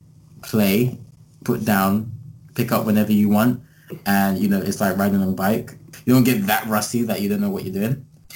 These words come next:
It's pretty much the love letter that Sonic Mania was to Sonic fans, to Streets of Rage fans.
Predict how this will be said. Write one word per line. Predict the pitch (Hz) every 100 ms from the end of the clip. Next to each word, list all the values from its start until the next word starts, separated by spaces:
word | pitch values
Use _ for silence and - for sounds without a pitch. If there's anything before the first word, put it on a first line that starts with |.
| - -
It's | 123 123
pretty | 180 165
much | 156 147 - - -
the | 127 135 131 127 - -
love | 131 135 127
letter | 139 135 131 127 -
that | 110 123 117 - -
Sonic | - 135 120 110
Mania | 120 120 113
was | 104 104 -
to | 107
Sonic | - 110 -
fans, | - 104 98 90 - - _ _ _ _ -
to | 107 101
Streets | - 127 -
of | 110
Rage | 123 120
fans. | 117 98 92 -